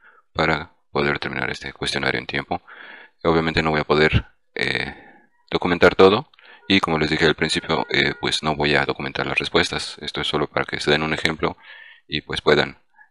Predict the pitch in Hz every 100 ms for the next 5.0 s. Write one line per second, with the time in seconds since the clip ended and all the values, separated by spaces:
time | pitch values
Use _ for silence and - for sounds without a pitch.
0 | _ - 76 73 71 73 71 73 - 78
1 | - - - 73 76 - - - _ -
2 | - 143 139 - - _ _ _ _ _
3 | - 160 156 147 151 - - 76 - 73
4 | - - - 85 87 87 - - - 80